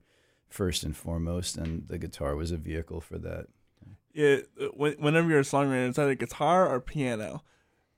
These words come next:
Speaker 2: Good luck on any other instrument trying to, uh, pick out a
Speaker 1: Yeah.
Speaker 2: melody on the song.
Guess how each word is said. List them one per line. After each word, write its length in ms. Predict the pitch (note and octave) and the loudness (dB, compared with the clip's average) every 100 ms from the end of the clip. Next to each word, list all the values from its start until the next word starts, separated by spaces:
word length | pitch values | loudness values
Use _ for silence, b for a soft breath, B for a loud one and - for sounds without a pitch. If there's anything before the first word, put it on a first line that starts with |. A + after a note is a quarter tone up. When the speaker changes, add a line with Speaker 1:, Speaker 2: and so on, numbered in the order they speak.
| - | 0
Speaker 2:
Good 180 | D#3+ D#3 | 2 6
luck 320 | D3+ D3 D3 | 8 8 4
on 260 | B2 B2+ C#3 | 0 2 4
any 160 | C#3+ | 4
other 220 | C#3 C3+ | 4 4
instrument 380 | C3 C#3+ - B2+ | 2 0 -2 -2
trying 160 | C3 B2+ | 0 0
to, 180 | B2 - - | -2 -6 -4
uh, 360 | A#2+ A2 F#2+ - _ _ - | -2 0 -2 -6 _ _ -4
pick 160 | D#3 C#3 | 4 8
out 80 | |
a 20 | D3+ | 8
Speaker 1:
Yeah. 60 | B2+ | 8
Speaker 2:
melody 240 | C#3 C3+ | 6 4
on 80 | B2+ | 0
the 40 | C3+ | -2
song. 380 | C#3 C#3 D3+ | -2 -2 -4